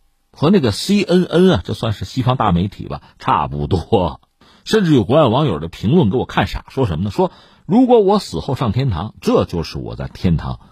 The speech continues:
看到的景象。”说，“每次我以为他已经完事儿了，他又做出八道不同的菜。”还有评论说，“上帝不是把人类逐出伊甸园了吗？他是怎么溜进去的？”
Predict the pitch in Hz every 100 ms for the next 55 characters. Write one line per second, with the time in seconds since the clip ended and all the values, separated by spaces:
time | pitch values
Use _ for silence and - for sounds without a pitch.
0 | _ - 101 65 65 - - - - -
1 | _ _ _ - - - 123 143 - 123
2 | 120 117 - 214 165 180 127 139 - 120
3 | 87 135 139 131 196 240 185 85 - 170
4 | 156 175 143 - 147 165 160 127 - _
5 | - - 120 180 185 - - _ _ _
6 | - 160 135 - 131 107 123 131 - _
7 | - - 214 175 160 135 170 156 - 78
8 | 76 107 135 - - 156 208 - 135 143
9 | 147 143 120 117 143 131 - 185 165 -
10 | - 107 220 240 214 208 185